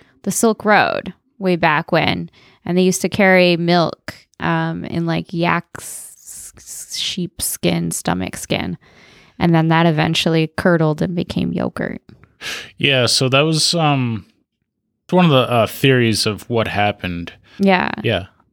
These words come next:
Speaker 2: So, like, the heat of the day was hitting the, the bladder or the stomach,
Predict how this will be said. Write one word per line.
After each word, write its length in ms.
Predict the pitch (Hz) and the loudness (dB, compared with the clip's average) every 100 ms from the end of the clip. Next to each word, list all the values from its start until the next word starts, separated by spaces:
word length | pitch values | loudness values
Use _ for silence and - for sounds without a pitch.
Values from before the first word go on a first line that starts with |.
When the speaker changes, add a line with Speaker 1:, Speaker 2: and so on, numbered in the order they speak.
| _ | _
Speaker 2:
So, 220 | 123 139 127 | 0 4 6
like, 300 | 113 110 - | 6 2 0
the 100 | 107 | 0
heat 380 | - 131 131 | 2 4 4
of 100 | 123 | 4
the 60 | 110 | 2
day 400 | 92 117 117 117 | 2 4 4 4
was 220 | 113 101 | 2 0
hitting 440 | - 110 110 107 - | 2 2 2 0 0
the, 360 | 107 101 101 - _ - | 2 4 2 -2 _ -4
the 100 | 95 | -4
bladder 720 | - 107 107 107 107 101 - _ - | 0 2 4 4 2 0 -2 _ -8
or 120 | 107 | -4
the 60 | 95 | 0
stomach, 560 | - 123 120 120 - | 2 2 2 0 -4